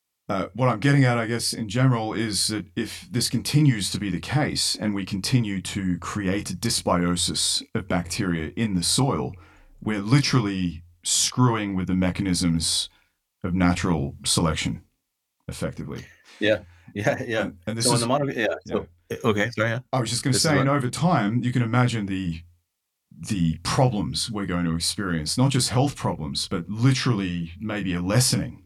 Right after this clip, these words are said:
Speaker 1: of the human being, or a
Speaker 2: Oh,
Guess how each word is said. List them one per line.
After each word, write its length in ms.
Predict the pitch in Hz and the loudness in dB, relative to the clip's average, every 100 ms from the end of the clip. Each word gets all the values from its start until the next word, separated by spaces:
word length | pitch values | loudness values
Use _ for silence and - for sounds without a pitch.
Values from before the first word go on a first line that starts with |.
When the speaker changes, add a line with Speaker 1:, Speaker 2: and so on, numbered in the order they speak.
| - | -12
Speaker 1:
of 120 | 98 | -8
the 60 | 82 | -6
human 360 | 104 98 82 | -2 0 2
being, 440 | 82 98 82 73 - _ _ _ _ | 2 0 0 -4 -14 _ _ _ _
or 260 | - 85 80 | -12 -8 -8
a 120 | 78 80 - _ - | -8 -12 -18 _ 0
Speaker 2:
Oh, 280 | 113 92 | 0 0